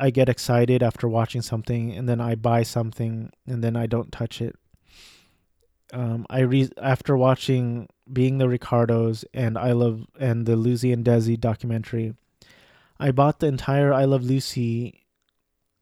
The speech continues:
D V D set, and I haven't popped in D V D one. That's just what happened. But I am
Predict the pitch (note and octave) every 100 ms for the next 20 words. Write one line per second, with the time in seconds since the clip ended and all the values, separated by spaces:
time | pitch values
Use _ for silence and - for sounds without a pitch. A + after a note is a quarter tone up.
0 | C#3+ C3 B2+ C3 C#3+ - A#2 G#2+ - _
1 | _ _ _ - C3+ A#2 A2+ B2 A#2+ A#2
2 | - A#2+ - - A#2 A2+ - A#2+ A2+ A2+
3 | A#2 A2+ A2 D#2 B1+ C#3+ _ _ - B2
4 | - B2+ B2 A2 A2+ - A#2 A#2 - _
5 | _ _ _ _ _ - _ _ - E3
6 | D#3+ - _ _ _ _ _ _ _ _
7 | _ _ - C#3 D#3 E3+ F3 F3 E3+